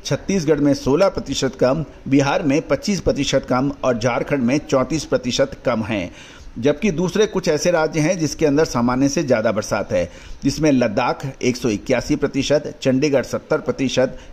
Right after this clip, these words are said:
हिमाचल अड़तीस प्रतिशत और गुजरात के कुछ इलाकों में बीस प्रतिशत अधिक है और राजस्थान के भी कुछ इलाकों में बीस प्रतिशत अधिक है। लेकिन राजस्थान का जहाँ तक सवाल है, इसमें समान रूप से इत-, न-, सभी जगह बारिश अधिक नहीं है।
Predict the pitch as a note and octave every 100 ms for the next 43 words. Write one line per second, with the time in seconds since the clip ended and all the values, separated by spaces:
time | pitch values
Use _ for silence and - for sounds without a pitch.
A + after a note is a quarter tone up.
0 | - B2 C3+ C#3+ D3+ - B2 - F3+ -
1 | B2+ C3 B2+ B2+ - - - C3+ A2+ B2+
2 | D#3+ F#3+ F#3 C3+ B2+ A#2 B2+ C3+ D3+ A2+
3 | C#3+ A#2+ C3+ - A#2+ B2+ A#2+ C3 G#2 A#2
4 | C3+ D3+ F#3 - - B2 C3 C3 D#3+ F3
5 | F#3+ C#3+ A#2+ C#3+ C3 B2 A#2 A2+ D3 C3
6 | A#2 A#2+ A#2+ A#2+ A2 A#2 A2+ A2 A2+ -
7 | G#2 G#2+ - G2 F2 - - - - A#2+
8 | D3+ G#3 C#3+ B2 C#3+ - D3+ G#3 - D#3+
9 | C#3 C#3 D3+ - C3 D3+ C3+ - D#3 -
10 | D#3 - - A#2+ C3+ F3 D#3+ D3+ - D#3+
11 | D#3 - A#2+ C#3+ B2+ C3+ B2 B2 B2 A2+
12 | - C3+ D3 F3 C#3+ C3 C3 A2+ A#2+ C#3+
13 | - A2 A2+ A#2+ A2+ B2 D#3+ C#3 E3+